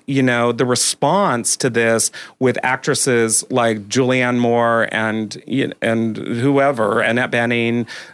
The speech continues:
um, Diane Lane, you know, nobody's writing parts for them. They don't wanna play wives and mothers. They're not interested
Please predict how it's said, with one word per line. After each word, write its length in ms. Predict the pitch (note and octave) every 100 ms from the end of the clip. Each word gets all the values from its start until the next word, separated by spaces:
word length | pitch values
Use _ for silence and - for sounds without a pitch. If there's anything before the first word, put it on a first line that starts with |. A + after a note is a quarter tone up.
| -
um, 1080 | A#2 A2 A2 A2+ A2 - A2+ - - A2+ G#2+
Diane 480 | - B2+ C3 B2+ B2+
Lane, 500 | A#2+ A#2+ B2 A#2+ A#2
you 160 | - B2+
know, 120 | C3+
nobody's 440 | - C3+ E3 F3+
writing 300 | C#3+ D3+ F3
parts 280 | C#3+ G3 A3+
for 100 | -
them. 220 | A#2+ G#2 G#2
They 120 | F3
don't 220 | A#3 A#3+
wanna 200 | A3 A3+
play 280 | - A3+ A3+
wives 380 | E3+ A#2+ G#2 -
and 140 | G#2
mothers. 520 | F#2 - - - -
They're 100 | -
not 220 | F#3+ G3+ G3+
interested 560 | G#3+ F3+ - B2 G#2